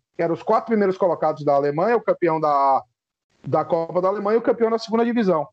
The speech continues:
onde eles caem logo de primeira pra o Hertha Berlim. Já na Copa da Alemanha,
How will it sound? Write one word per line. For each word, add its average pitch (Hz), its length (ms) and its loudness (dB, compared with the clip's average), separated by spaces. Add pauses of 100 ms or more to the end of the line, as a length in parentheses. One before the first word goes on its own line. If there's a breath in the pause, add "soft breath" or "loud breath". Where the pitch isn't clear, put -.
(300)
onde 185 200 2
eles 240 160 -2
caem 220 220 0
logo 247 220 0
de 254 80 -6
primeira 208 460 2
pra 202 220 2
o 202 260 0
Hertha 185 300 2
Berlim. 185 340 -2 (720)
Já 208 280 4
na 214 100 0
Copa 170 260 0
da 175 120 2
Alemanha, 208 440 -2